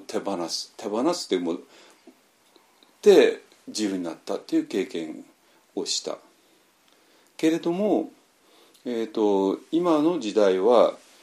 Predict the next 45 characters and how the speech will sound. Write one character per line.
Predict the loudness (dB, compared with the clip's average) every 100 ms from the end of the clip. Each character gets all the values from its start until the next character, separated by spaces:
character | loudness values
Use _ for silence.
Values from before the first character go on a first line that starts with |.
| _ _ -16
え | -16
ー、 | -12
も | -12 -12 -16 -12
う、 |
も | -6 -6 -6
う、 | -10 -8
や | -8
っ |
ぱ | -2
り、 | -4 -4 -12 -20 _ _ _ _ _ _ _ _ _ _ _ _ _ _ _ _ _ _ _ _ _ _ _ _ _ _ _ _
こ | -12 -8
の、 | -6 -6 -8 _ -20 -20 -16
え | -10 -8 -10
ー、 | -12 _
ペ | -8
イ |
ン | -6
ボ | -6
デ | -8
ィ |
か | -6 0
ら | 0 -2 -6 _ _ -6
解 | -6
放 | -4 -8
さ | -6
れ | -6
た | -6
意 | -8 -8
識 | -12 -14 -12 -12 -16
っ | -12
て | -10
い |
う |
の | -8
が | -8
た | -10 -12
く |
さ | -10 -10
ん、 | -10 -14 _ _ _ _ -12
え | -10 -10 -12 -12
ー、 | -12
あ |
る | -14
の | -14 -6
で、 | -2 0 -2